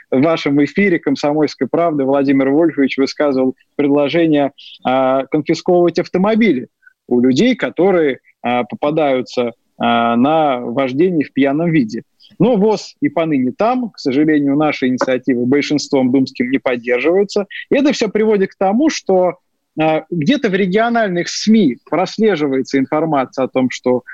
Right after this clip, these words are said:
а, деп-, э, сын депутата законодательного собрания или сын какого-нибудь мэра города был пойман, и на этом сми дальше молчат. А, то есть никаких дальше, они говорят, что он помещён там, допустим, под домашний арест, но как дальше сложилась судьба его,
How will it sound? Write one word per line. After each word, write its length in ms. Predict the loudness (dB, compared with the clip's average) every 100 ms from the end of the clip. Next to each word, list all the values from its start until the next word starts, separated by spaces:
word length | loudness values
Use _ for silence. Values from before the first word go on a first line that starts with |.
| -18 -4
а, 200 | -2 0
деп-, 280 | 0 0 0
э, 160 | 0
сын 320 | 0 0 2
депутата 640 | 2 0 -2 0 -2 0 -2
законодательного 640 | 0 -2 0 -2 0 -2
собрания 840 | 0 -2 0 0 0 0 -4 -6 0
или 280 | 2 2
сын 260 | 0 0 -2
какого-нибудь 640 | -2 0 0 2 2 0 0
мэра 260 | -2 0 -2
города 640 | 0 0 0 -2 -2 -4 -6 -12 -2
был 260 | 0 0 0
пойман, 520 | 0 2 0 -2 -4 _ _ _ _ _
и 120 | 0
на 180 | 2 2
этом 300 | 0 0 -2
сми 520 | -2 0 2 4 2 -6 -6
дальше 580 | 0 0 0 -2 -4 -2
молчат. 480 | -2 0 -2 -6 -8 _ _ _ _ _ _ _ _
А, 320 | -4 0 -2
то 160 | 0 0
есть 300 | -2 -8 -4
никаких 640 | 0 0 0 0 -2 0
дальше, 320 | 0 0 0
они 160 | 0 2
говорят, 200 | 2 0
что 140 | 0
он 220 | 0 -2 -6 -2
помещён 460 | 0 2 0 -2
там, 220 | -4 -2
допустим, 500 | 0 0 0 0 -4
под 160 | -2 0
домашний 460 | 0 0 -2 -2 0
арест, 340 | 2 0 -2
но 100 | -2
как 240 | 0 0
дальше 340 | 2 0 -2 -6
сложилась 560 | -2 -2 2 0 0
судьба 360 | 0 0 2 0
его, 320 | -2 -8 -12